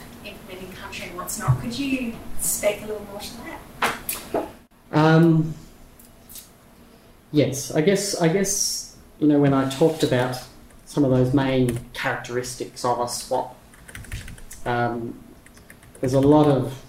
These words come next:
Speaker 2: there is a bit of debate around this. When swaps were first implemented or suggested as an idea, the idea was really a focus that donors would all pool their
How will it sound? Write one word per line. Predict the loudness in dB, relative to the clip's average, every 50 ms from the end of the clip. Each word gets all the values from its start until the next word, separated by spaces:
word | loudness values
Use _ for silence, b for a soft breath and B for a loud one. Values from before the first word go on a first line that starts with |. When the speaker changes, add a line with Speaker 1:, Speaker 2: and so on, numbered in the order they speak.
| -20 -20 -20 -20 -20 -20 -20 -20 -20 -20 -14 -2 4
Speaker 2:
there | 8 10 10 10
is | 10 10
a | 8
bit | 10 10 8
of | 8 6
debate | 6 4 4 4 4
around | 2 0 -2 -2 -6
this. | -6 2 4
When | 4 4 6
swaps | 6 4 4 4 4 0 0
were | 0
first | 0 2 4 6 8 8 8 6 4 2
implemented | 2 2 2 0 -2 -2 -2 -2 -4 -6 -8 -10 -10 -10 -16 -18 -16 -14 -14 -14 -16 -18 -20 -20 -20 -20 -20 -20 -20 -20 -20 -20 -12 -8
or | -6 -6 -4 -6 -6
suggested | -8 -6 -6 0 2 2 2 2 2 0 0 0
as | 0 -2 -2
an | -2 -2
idea, | -2 -2 -2 -2 0 2 2 2 2
the | 2 2
idea | 4 4 4 4 4 4 4 4
was | 2 0 -4 -4 0
really | 2 4 4 4 2 0
a | -2
focus | -6 -10 -10 -12 -12 -14 -12
that | -12 -10 -4
donors | -2 0 0 0 0 -2 -4
would | -2 -2
all | -2 -4 -4 -8
pool | -10 -4 -2 -2 0 -2
their | -4 -10 -14